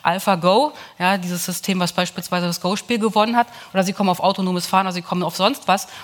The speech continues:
Und wenn Sie sich dann fragen, was hat das D F K I jetzt da für eine Rolle, dann ist die Antwort leider, hm, naja, nicht so eine furchtbar große. Also hervorragende wissenschaftliche Leistungen, ähm, aber um es dann wirklich, sagen wir mal,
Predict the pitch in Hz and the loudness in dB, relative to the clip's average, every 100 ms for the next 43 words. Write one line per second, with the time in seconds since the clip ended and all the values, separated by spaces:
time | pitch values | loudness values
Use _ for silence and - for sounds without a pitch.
0 | - 185 190 196 - 175 - 202 190 202 | -6 -2 0 -2 -2 -2 2 2 2 -2
1 | 180 - 190 208 196 - 180 220 - 190 | -6 -8 -6 -4 -4 -2 -2 0 2 2
2 | 180 190 185 165 175 220 - - - 175 | 2 0 0 2 2 0 -2 -14 -12 -8
3 | 170 - 180 190 196 196 185 190 185 202 | -6 0 0 2 0 2 2 2 0 0
4 | 190 185 190 - 196 185 196 - 190 175 | 2 2 0 -2 -4 -2 -4 -2 -4 -2
5 | 180 190 - - - - - - 180 180 | -4 -4 -6 -8 -12 -16 -6 0 2 2
6 | 180 - - _ - 220 - 285 311 269 | -4 -6 -20 _ 2 2 2 2 4 4
7 | 254 247 226 214 - 220 220 - 196 - | 4 0 -2 -2 -4 0 0 0 -6 -4
8 | 185 175 214 - 254 269 294 - - - | 0 2 0 -2 -4 -4 -6 -8 -16 -20
9 | - - 190 190 190 180 - 190 208 202 | -4 2 4 4 2 -2 -2 2 4 4
10 | 196 - 190 196 - 190 175 202 240 254 | 4 0 -2 -2 2 2 2 0 0 -2
11 | - 208 190 185 180 180 | 0 0 2 4 4 4